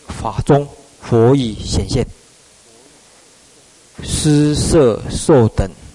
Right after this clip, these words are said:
应知也有。所以这边呢，是再举出一个例子，成就，啊，这一个观力的菩萨的人是如此。最后一个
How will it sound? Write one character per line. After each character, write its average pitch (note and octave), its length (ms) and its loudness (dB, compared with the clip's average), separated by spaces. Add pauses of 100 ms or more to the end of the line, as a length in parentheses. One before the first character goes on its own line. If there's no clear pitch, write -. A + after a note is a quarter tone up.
(120)
应 C3 220 -2
知 G#2 240 -6
也 F#2 180 -8
有。 E2 140 -10 (1800)
所 C3 140 2
以 A#2+ 120 4
这 C3+ 140 -2
边 A#2+ 220 0
呢， A2 160 -8
是 A2 180 -6 (120)
再 C3 140 0
举 A#2+ 140 -2
出 C#3 180 2
一 C#3 40 2
个 C3+ 100 2
例 B2+ 160 0
子， G#2+ 280 -8
成 A#2 260 0
就， C#3 240 2 (600)
啊， - 200 -18 (500)
这 G2 100 -12
一 F#2 100 -12
个 F#2 300 -14
观 C#3 260 2
力 C#3 100 0
的 A2 80 2
菩 G2+ 160 -2
萨 G2+ 180 -6
的 - 100 -10
人 - 120 -18 (180)
是 - 120 -8
如 F#2 160 -6
此。 - 160 -16 (560)
最 F#3+ 120 4
后 D3+ 120 8
一 D3+ 80 6
个 B2+ 200 2